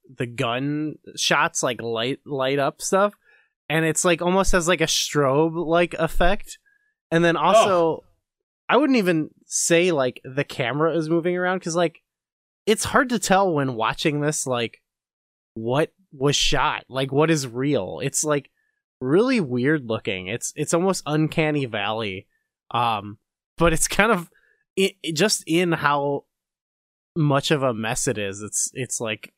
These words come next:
Speaker 1: kind of amazing. <laughs>
Speaker 2: But, and you see, you see individual shots of the xenomorphs, and, like, they, I mean, they look like the drizzling shits at the best of times, but, like, in this, they're, it's just like, it's like some kid made this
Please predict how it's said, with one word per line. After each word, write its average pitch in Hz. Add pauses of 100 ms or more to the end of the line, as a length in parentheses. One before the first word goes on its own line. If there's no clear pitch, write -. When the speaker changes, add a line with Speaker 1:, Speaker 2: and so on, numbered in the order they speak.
(120)
Speaker 1:
kind 127
of 131
amazing. 123
<laughs> - (280)
Speaker 2:
But, -
and 180
you 185
see, 220
you 165
see 196
individual 180
shots -
of 127
the 120
xenomorphs, 151
and, 143
like, 127 (560)
they, 160
I 165
mean, 180
they 202
look 294
like 196
the 151
drizzling 131
shits 135
at 127
the 123
best 123
of 160
times, 180
but, 139
like, 135
in 165
this, - (240)
they're, 165
it's 180
just 202
like, 180 (440)
it's 156
like 156
some 214
kid 180 (300)
made 147
this 135